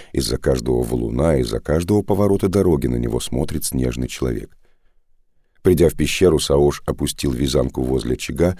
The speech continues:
и стал наламывать крупные ветви. Он складывал их поверх тлеющих углей. Хотевшее было затухнуть пламя затаилось в них, спрятало свою силу, но как только почувствовало вкус любимой пищи, тут же принялось жадно облизывать сухие ветви.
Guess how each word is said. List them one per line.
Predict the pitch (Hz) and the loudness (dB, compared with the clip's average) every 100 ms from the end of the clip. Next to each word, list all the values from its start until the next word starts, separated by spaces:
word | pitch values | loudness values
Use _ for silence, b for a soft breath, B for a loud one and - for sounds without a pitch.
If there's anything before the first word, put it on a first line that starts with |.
| B B | B B
и | - | -6
стал | - 82 80 | -2 0 2
наламывать | 71 65 69 65 62 | 2 2 2 0 -4
крупные | 62 64 - 65 62 | -4 -4 -2 -4 -2
ветви. | 57 53 - - _ _ _ _ _ _ _ | -4 -6 -10 -18 _ _ _ _ _ _ _
Он | 73 | -4
складывал | 67 - 76 67 65 65 | -2 0 2 2 2 -2
их | - | 0
поверх | 64 65 - - - | 0 0 -2 -10 -8
тлеющих | 71 67 62 - - - | -2 0 0 -2 -8 -4
углей. | 69 65 60 50 - _ _ _ _ _ _ _ | -4 -2 -2 -4 -12 _ _ _ _ _ _ _
Хотевшее | 71 - 73 - 76 | -4 0 0 2 -2
было | 65 71 67 | 0 0 2
затухнуть | 73 - 67 65 62 | 0 -2 -4 -4 -2
пламя | 69 85 95 98 b b b b - | 2 4 4 0 b b b b -4
затаилось | 71 - 67 90 87 - 58 | -4 -2 0 2 2 0 -4
в | 62 | -4
них, | 53 - | -6 -6
спрятало | - 58 71 - 73 | -4 2 2 2 -2
свою | - 64 | -2 -2
силу, | 62 - - 57 - b b b | -2 -4 -6 -8 -10 b b b
но | 85 117 | 4 6
как | 120 113 | 6 4
только | 107 87 82 | 2 0 0
почувствовало | 85 - 92 - 78 73 | 0 0 -2 -2 0 0
вкус | - 85 - | 0 -4 -2
любимой | 76 69 67 65 | -2 0 0 0
пищи, | - 123 - - | 2 0 0 -2
тут | - 127 | 0 2
же | 85 | 0
принялось | - 67 60 69 60 | 0 0 2 4 2
жадно | 62 90 95 73 | 2 2 2 -2
облизывать | - 67 82 64 64 | -2 -2 -2 -2 -4
сухие | - - 67 62 | -6 -8 -4 -2
ветви. | 55 57 - - | -2 -4 -6 -18